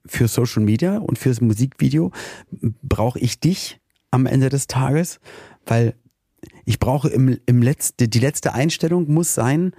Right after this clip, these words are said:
ich, ich hab vielleicht selber eine Wunderkerze in der Hand, guck nach oben in die Kamera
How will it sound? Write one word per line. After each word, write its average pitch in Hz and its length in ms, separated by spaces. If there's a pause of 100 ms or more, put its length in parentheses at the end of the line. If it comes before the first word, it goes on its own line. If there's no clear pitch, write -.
(320)
ich, - 240
ich - 140
hab - 240 (100)
vielleicht - 360
selber 131 220
eine 131 180
Wunderkerze 165 680
in - 80
der 147 120
Hand, 175 300
guck - 340
nach 131 200
oben 151 340
in 127 140
die 117 80
Kamera 170 500